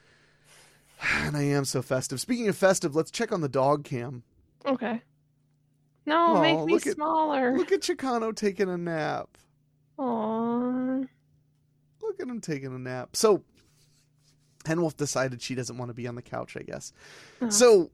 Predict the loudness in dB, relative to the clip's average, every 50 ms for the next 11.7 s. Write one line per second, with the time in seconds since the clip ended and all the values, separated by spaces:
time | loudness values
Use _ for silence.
0 | _ -2 0 2 4 4 2 2 0 -4 -10 -16 -20 -20 -20 _ _ _ -20 -20
1 | _ _ _ _ _ _ _ _ _ _ _ _ _ _ _ _ _ _ _ _
2 | _ _ _ _ _ _ _ _ -20 -20 -20 -20 -20 -18 -10 0 4 6 8 8
3 | 8 6 6 6 6 6 6 4 2 0 -4 _ -2 2 2 2 2 2 4 4
4 | 4 4 6 4 0 0 -2 -10 -20 -10 -4 -2 -2 -2 -2 0 2 2 2 2
5 | 2 -2 -4 -6 -8 -10 -14 -16 -14 -8 0 2 4 6 6 4 2 4 6 6
6 | 6 6 4 2 -2 -2 -2 -2 0 0 2 2 2 0 -2 -2 -2 -2 0 0
7 | 0 0 2 2 2 4 4 2 0 -2 -2 -2 -2 -2 -2 -4 -4 _ _ _
8 | _ _ _ _ _ _ _ _ -8 -6 -4 -2 -2 -2 0 4 4 4 4 2
9 | 0 -2 -4 -4 -6 -6 -8 -8 -8 -8 -8 -10 -12 -16 -6 -2 0 0 0 2
10 | 0 -2 -2 -4 -8 -6 -4 0 2 2 2 2 0 0 0 -2 -2 -2 -4 -8
11 | -10 _ _ -10 -6 -4 -2 -2 -4 -6 -14 -20 -20